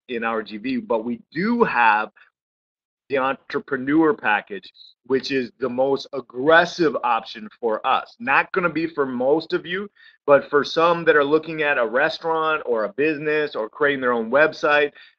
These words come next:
um, they will be blown away with everything that comes in the entrepreneur package. Uh, n-,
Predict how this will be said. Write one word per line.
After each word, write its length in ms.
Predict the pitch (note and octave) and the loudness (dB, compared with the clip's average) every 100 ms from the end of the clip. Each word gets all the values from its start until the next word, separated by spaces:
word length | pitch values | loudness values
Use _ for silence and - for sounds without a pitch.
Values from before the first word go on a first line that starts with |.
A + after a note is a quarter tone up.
| - | -4
um, 320 | A#2 A2 A2+ - | -2 -2 -6 4
they 140 | D3 | 6
will 160 | D#3+ D3 | 8 6
be 140 | C3 | -2
blown 360 | B2 C3 D3 D#3 | -4 0 2 2
away 300 | C#3 C#3 A#2 | 4 6 4
with 220 | G#2+ A2 | 0 0
everything 400 | B2+ B2+ B2 A#2+ | 0 0 -4 -4
that 120 | A#2 | -4
comes 300 | - B2+ A#2 | -4 -6 -6
in 80 | A#2 | -6
the 120 | A2+ | -4
entrepreneur 640 | A2 A2 - - G#2 G#2 | -4 -6 -10 -10 -6 -6
package. 480 | G2 F#2+ E2+ - - _ _ _ | -6 -6 -6 -10 -20 _ _ _
Uh, 160 | G#2 G#2 | -4 -4
n-, 140 | A#2+ | -6